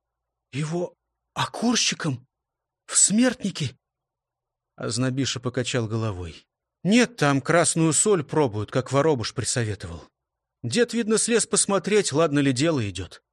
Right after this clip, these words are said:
Лутошка проглотил застрявшее, хохотнул не от того, что сильно развеселился, просто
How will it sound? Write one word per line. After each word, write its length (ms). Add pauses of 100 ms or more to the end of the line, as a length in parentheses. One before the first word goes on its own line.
(440)
Лутошка 560
проглотил 600
застрявшее, 880 (420)
хохотнул 720
не 80
от 160
того, 260
что 200
сильно 320
развеселился, 720
просто 440